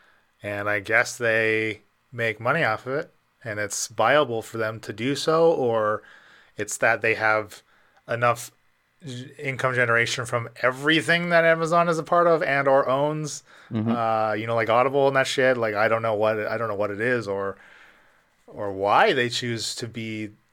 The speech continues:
Speaker 1: this kind of, seemingly this kind of standout as far as that goes. I don't, it's, it's very interesting.
Speaker 2: Yeah, and, and,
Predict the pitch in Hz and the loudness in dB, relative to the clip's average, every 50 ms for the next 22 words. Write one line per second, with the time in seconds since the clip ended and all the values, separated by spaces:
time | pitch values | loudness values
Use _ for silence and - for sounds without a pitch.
0 | _ _ _ _ _ _ - - 110 107 - - - - 120 123 123 117 113 - | _ _ _ _ _ _ -8 -6 -6 -6 -6 -8 -6 -4 -4 -4 -4 -6 -6 -4
1 | - 165 196 214 196 147 127 123 120 110 107 117 107 - - 127 120 117 113 107 | 0 2 2 4 4 2 2 0 0 0 0 -2 -2 -2 -2 0 0 0 0 -2
2 | - - - - 117 127 156 151 117 101 98 98 98 101 - - - 117 107 104 | -2 -4 -2 0 2 2 2 2 0 0 -2 -2 -4 -6 -8 -6 -4 -2 -2 -2
3 | 101 95 92 101 107 135 139 - - 82 - - 107 110 - - - - 101 101 | -4 -4 -4 -4 -6 -6 -6 -8 -14 -14 -12 -14 -14 -14 -14 -14 -14 -14 -12 -12
4 | 98 95 - - _ - 110 101 - - - 113 107 - - 123 120 117 104 104 | -12 -14 -14 -20 _ -20 -18 -16 -14 -12 -10 -10 -10 -6 -4 -2 -2 0 -2 -4
5 | 120 120 - 98 - - - - - _ _ _ _ - - 135 156 147 135 123 | -6 -10 -12 -14 -14 -14 -16 -18 -20 _ _ _ _ -2 4 8 10 10 10 10
6 | 120 120 120 - - - 60 85 101 98 101 90 - - | 8 6 4 2 -2 -8 -8 -6 -6 -6 -6 -6 -8 -10